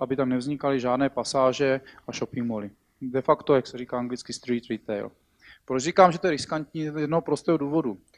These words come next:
Adam už to několikrát říkal, na tom se vždycky shodneme a tuhle debatu absolvujeme se všemi koncovými uživateli. Kdykoliv navštívíme pekaře, navštívíme restauratéra a podobně, ptá se,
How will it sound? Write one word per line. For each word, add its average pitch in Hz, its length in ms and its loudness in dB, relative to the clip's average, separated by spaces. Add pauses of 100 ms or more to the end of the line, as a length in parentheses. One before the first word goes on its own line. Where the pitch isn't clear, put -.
(280)
Adam 127 200 -6
už 135 80 -10
to - 80 -12
několikrát 151 640 0
říkal, 143 280 -8
na 147 80 -4
tom 156 140 -14
se 147 100 -10
vždycky 135 280 -10
shodneme 139 580 0 (440)
a 131 400 0
tuhle 135 220 2
debatu 147 340 2
absolvujeme 151 520 2
se 147 160 -4
všemi 160 320 -4
koncovými 143 480 -2
uživateli. 117 580 -4 (240)
Kdykoliv 151 400 -2
navštívíme 135 420 -2
pekaře, 147 680 4
navštívíme 117 560 -4
restauratéra 135 760 0
a 107 40 0
podobně, 131 360 -6
ptá 131 260 -4
se, - 200 -10